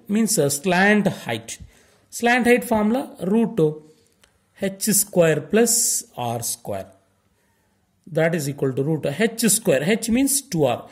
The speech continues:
Two R whole square, four R square plus R square. That is equal to root five R square. So it can be written as L is equal to root five.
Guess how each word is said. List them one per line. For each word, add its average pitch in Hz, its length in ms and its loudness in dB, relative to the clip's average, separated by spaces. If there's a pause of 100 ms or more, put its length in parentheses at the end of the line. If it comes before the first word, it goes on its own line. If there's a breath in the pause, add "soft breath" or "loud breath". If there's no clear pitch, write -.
(300 loud breath)
Two 233 140 4
R 240 200 6
whole 214 220 4
square, 269 320 -2 (120)
four 170 580 2
R 113 220 0
square 107 400 -8 (200)
plus 214 340 0 (580)
R 120 260 -4
square. - 400 -10 (1300 soft breath)
That 147 240 0
is 147 140 -4
equal 143 200 -4
to 143 60 -2
root 139 640 -2 (400 soft breath)
five 226 640 -2 (140)
R 123 260 -6
square. - 540 -10 (720)
So - 360 -6
it 175 220 -8
can 240 180 2
be 254 100 2
written 180 260 2
as - 580 -2
L 151 240 -2
is 156 160 -4
equal 143 300 -4
to 131 200 -6 (360 soft breath)
root 135 300 -6
five. 170 440 0